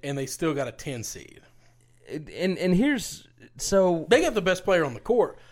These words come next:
Speaker 1: but they've had the best player on the court for last month, and it hadn't helped them win games.
Speaker 2: Well, and, but here's my problem is that Rhode Island,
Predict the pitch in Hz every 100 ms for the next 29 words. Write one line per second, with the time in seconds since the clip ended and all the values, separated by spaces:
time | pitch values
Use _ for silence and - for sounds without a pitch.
0 | - - 185 285 277 190 170 185 - 202
1 | 175 151 - 247 - 165 165 143 165 208
2 | 240 123 123 127 135 113 113 104 110 143
3 | 98 160 156 175 - 160 160 254 180 151
4 | 127 - 160 127 113 110 101 104 113 135
5 | 123 139 180 196 196